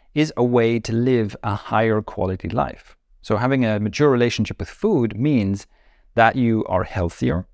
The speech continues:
that you're happier, and that you get to experience a more subtle, higher level of enjoyment from food. And developing maturity when it comes to sex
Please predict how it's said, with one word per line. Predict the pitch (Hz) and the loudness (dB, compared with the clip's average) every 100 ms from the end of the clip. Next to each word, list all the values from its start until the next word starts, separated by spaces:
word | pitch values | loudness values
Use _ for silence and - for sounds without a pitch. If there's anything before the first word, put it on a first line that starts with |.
| - | -4
that | 107 - | -4 -2
you're | 90 - | -4 -4
happier, | - 120 - 117 120 117 | -4 -4 0 0 0 -2
and | 110 | -2
that | 113 | 0
you | 107 | -2
get | 107 131 139 | 0 -2 -2
to | - 113 | -4 -6
experience | 107 - - 160 160 113 104 104 - - _ 104 | -8 -8 0 2 2 2 0 -2 -6 -18 _ -6
a | 95 - | -4 -4
more | 113 135 147 | -4 0 0
subtle, | 127 - 127 120 - 120 113 107 _ _ _ _ | -2 2 2 2 0 0 0 -2 _ _ _ _
higher | - - 120 127 120 | -14 -4 0 2 4
level | 110 113 113 107 98 87 | 4 4 2 2 2 0
of | 101 | 0
enjoyment | 101 95 95 95 90 90 - - - | -2 0 0 0 0 -2 -6 -12 -14
from | - 90 | -8 -6
food. | - 180 85 - _ _ _ _ _ _ - | 2 2 2 -6 _ _ _ _ _ _ -4
And | 135 123 117 - | 0 0 -2 -4
developing | 113 123 135 127 123 110 | 0 2 2 2 0 0
maturity | - - 151 165 127 | -2 -2 2 4 2
when | 110 107 | 0 -2
it | - | -2
comes | 104 95 | -6 -6
to | - 98 | -8 -10
sex | - 90 180 - - | 0 2 0 -4 -16